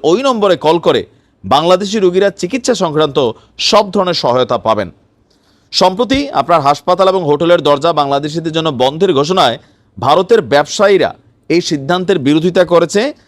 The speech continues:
এবং কি তারা বাংলাদেশিদের জন্য বিশেষ ছাড়েরও ঘোষণা করেছেন। আমরা যদি দেখি যে, আহ, আহ, বলছেন কলকাতার ব্যবসায়ীদের সংগঠন বেঙ্গল চেম্বার অফ কমার্সের সদস্য যিনি আছেন অনির্বাণ, তিনি বলছেন,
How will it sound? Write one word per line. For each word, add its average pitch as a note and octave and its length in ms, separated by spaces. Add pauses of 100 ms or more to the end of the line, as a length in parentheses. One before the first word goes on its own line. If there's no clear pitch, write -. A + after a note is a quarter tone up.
(240)
এবং G3 260
কি C4+ 120
তারা G3+ 260
বাংলাদেশিদের E3 840
জন্য F3+ 220
বিশেষ F3+ 560 (320)
ছাড়েরও F3 480
ঘোষণা C#3+ 380
করেছেন। G#2+ 420 (640)
আমরা D3+ 220
যদি F#3+ 100
দেখি D#3 340
যে, C3 340
আহ, A2 460
আহ, A#2 180
বলছেন B2+ 340
কলকাতার C#3+ 440
ব্যবসায়ীদের C#3 380
সংগঠন C#3 460 (460)
বেঙ্গল F3+ 480
চেম্বার E3 400
অফ E3+ 80
কমার্সের D#3+ 560
সদস্য C3+ 580 (340)
যিনি B2 180
আছেন C#3 220
অনির্বাণ, D3 400
তিনি C#3+ 140
বলছেন, C#3+ 340